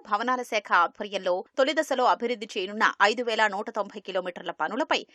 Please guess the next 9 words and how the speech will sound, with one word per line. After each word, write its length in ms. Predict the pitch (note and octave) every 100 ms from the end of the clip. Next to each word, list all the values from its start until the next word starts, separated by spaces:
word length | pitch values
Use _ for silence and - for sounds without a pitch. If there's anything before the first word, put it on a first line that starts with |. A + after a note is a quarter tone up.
| A#3+
మంత్రి 260 | C#4 F4
కోమటిరెడ్డి 580 | - A#3 C#4 D4 C4 G3
వెంకటరెడ్డి 640 | E3+ F#3 A3+ A3 F3 D4+ -
సమీక్ష 340 | A3 C#4 -
నిర్వహించారు. 640 | A3+ E3 D#3+ - - F3+ - _ _
కేబినెట్ 400 | G#3 G3 G3+ F#3+ -
ఆమోదానికి 520 | E3+ G#3+ B3 A#3+ A#3+
తీసుకోవాల్సిన 540 | A#3 A3 - G#3+ - G3+
చర్యలపై 680 | - F#3+ G3 F#3+ F#3 F#3